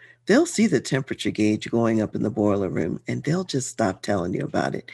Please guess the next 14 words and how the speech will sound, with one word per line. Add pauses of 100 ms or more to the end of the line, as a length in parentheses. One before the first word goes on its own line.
(260)
Because
you
know
what?
They'll
say,
"It
doesn't
matter. (440)
He's
not
gonna
listen
anyway.